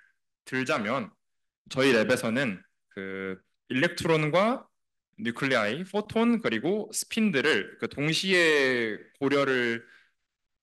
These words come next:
해서 이제 들뜬 상태를 계산을 하는 그 파이썬 프로그램을 개발을 해서, 개발을 하-,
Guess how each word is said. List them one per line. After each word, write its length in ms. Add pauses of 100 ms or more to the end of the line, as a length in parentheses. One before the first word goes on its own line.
(260)
해서 280
이제 140
들뜬 300
상태를 460
계산을 420
하는 340
그 120
파이썬 340
프로그램을 840
개발을 400
해서, 340 (1160)
개발을 260
하-, 140